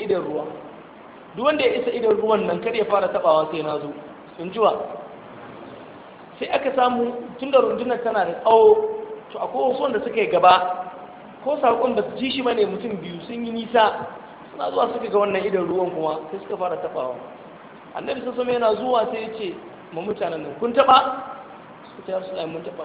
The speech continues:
"Ba ku ji doka na ba ne?" "Ya Rasulullahi, a yi mana haƙuri, kishi ne." Annabi ya ɓata rai, ya gaya musu magana.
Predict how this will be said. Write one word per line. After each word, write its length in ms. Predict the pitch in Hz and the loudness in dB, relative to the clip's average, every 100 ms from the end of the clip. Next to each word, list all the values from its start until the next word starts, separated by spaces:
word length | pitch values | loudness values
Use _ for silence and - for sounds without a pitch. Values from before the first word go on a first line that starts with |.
| - | -10
"Ba 60 | 175 | -10
ku 80 | 196 | -8
ji 120 | 185 | -8
doka 380 | 233 262 269 240 | -2 0 4 4
na 140 | 247 254 | 4 6
ba 120 | 269 | 6
ne?" 100 | 294 392 - - - - - - - - - - - | 4 0 -8 -14 -16 -18 -18 -20 -20 -20 -20 -20 -14
"Ya 80 | 185 | -12
Rasulullahi, 500 | 170 - 175 165 160 160 - - - | -12 -10 -8 -6 -6 -8 -14 -16 -10
a 60 | 151 | -6
yi 80 | 175 | -2
mana 200 | 214 180 | 0 0
haƙuri, 360 | 143 - - 139 - | 0 -4 -10 -10 -10
kishi 300 | - - 147 | -8 -8 -8
ne." 120 | 131 139 - - - - | -10 -12 -16 -18 -18 -14
Annabi 260 | 143 139 143 | -12 -10 -8
ya 60 | 143 - - | -8 -6 -2
ɓata 300 | 196 196 185 | 0 0 -4
rai, 160 | 165 | -4
ya 60 | 160 | 2
gaya 240 | - 277 247 | 8 8 8
musu 200 | - 208 | 4 0
magana. 260 | 175 160 | -4 -6